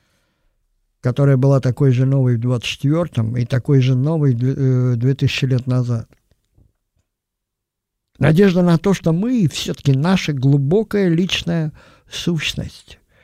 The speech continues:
Вот этот человек в человеке, как говорил Достоевский, этому порядку внешнему не принадлежит, а принадлежит порядку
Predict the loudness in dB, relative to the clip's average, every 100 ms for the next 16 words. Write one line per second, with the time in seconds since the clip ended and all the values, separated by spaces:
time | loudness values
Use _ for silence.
0 | _ _ _ -2 0 2 0 -2 0 2
1 | 4 2 0 -4 -4 0 2 2 2 0
2 | -4 -4 -4 -2 0 0 0 -2 -8 -4
3 | -2 -2 -8 -18 -20 _ _ _ _ _
4 | _ _ _ _ _ _ _ 2 4 4
5 | 2 2 4 6 4 2 2 4 4 2
6 | -2 -2 2 4 4 2 -4 -2 -2 0
7 | 0 0 -2 2 0 0 -4 -6 -10 _
8 | _ _ _ _ _ _ _ -2 0 2
9 | 2 4 2 0 0 0 0 -2 -4 -2
10 | -4